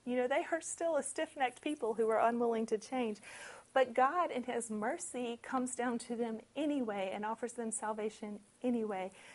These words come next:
despite their lack of faith and their lack of belief. And so we go on to chapter six. After this, Jesus went away to the other side of the Sea of Galilee,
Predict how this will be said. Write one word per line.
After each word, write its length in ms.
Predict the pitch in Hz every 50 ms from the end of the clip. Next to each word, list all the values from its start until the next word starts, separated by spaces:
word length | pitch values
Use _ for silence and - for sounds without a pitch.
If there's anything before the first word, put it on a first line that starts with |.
| - - - _
despite 800 | 233 247 247 - - - 247 240 247 233 214 - - - - - - _ _ 220
their 300 | 202 226 220 220 214 208
lack 400 | 202 214 208 214 233 - - -
of 140 | - 208 196 -
faith 380 | - - 233 233 233 220 -
and 140 | 220 208 196
their 160 | 202 202 208
lack 280 | 202 214 208 220 220 -
of 140 | 214 202 -
belief. 480 | 202 202 208 208 202 - - - - - - - - - - - - - _ _ _ - _ _ _ _ _ - _ _ _ - -
And 120 | 262 247 -
so 220 | - 240 233 226
we 80 | 233 226
go 140 | 226 226
on 60 | 226 214
to 60 | 220
chapter 280 | - - 208 - -
six. 400 | 208 - - 214 - - - - - - - - - - - - - - - - - -
After 300 | - - - - 349 277
this, 240 | 247 233 254 -
Jesus 420 | - - 226 254 269 302 311 - -
went 160 | - 254 247
away 280 | 262 262 262 233 240 247
to 140 | 240 - 254
the 160 | 233 233 220
other 220 | - 220 247 320 311
side 380 | - - 233 214 214 214 202
of 80 | 214 202
the 80 | 220 202
Sea 240 | - - 220 226 226
of 100 | 240 -
Galilee, 560 | 247 214 214 220 208 208 196 196 190 214